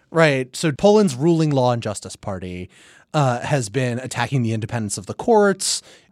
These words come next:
undermining the ability of opposition parties to compete. They're in trouble with E U as a result of this. And so for Trump to build a base there would essentially be declaring, "We don't really care about your record on human rights and democracy.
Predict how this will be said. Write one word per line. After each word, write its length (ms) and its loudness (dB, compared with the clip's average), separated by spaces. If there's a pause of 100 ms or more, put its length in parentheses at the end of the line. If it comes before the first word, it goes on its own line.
(120)
undermining 640 0
the 100 -2
ability 440 -2
of 100 -6
opposition 440 -4
parties 400 -4
to 80 -14
compete. 520 -6 (360)
They're 200 8
in 80 8
trouble 280 6
with 200 2
E 80 -4
U 240 -8
as 140 -10
a 60 -6
result 320 -12
of 80 -8
this. 340 -14 (280)
And 200 4
so 240 6
for 500 2
Trump 300 2
to 80 2
build 300 2
a 60 0
base 500 2
there 400 -4
would 120 -6
essentially 420 0
be 120 -2
declaring, 720 -4 (200)
"We 80 4
don't 100 4
really 120 2
care 460 -2
about 240 -2
your 120 -4
record 320 -6
on 60 -12
human 300 -8
rights 380 -14
and 140 -6
democracy. 760 -10